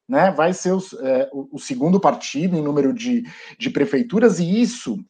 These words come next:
pensando no segundo biênio do, do, do governo Bolsonaro, isso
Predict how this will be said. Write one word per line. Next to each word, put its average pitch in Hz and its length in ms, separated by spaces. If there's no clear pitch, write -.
pensando 220 340
no 240 100
segundo 196 260
biênio 160 360
do, 143 320
do, 135 320
do 123 300
governo 139 320
Bolsonaro, 131 720
isso 208 580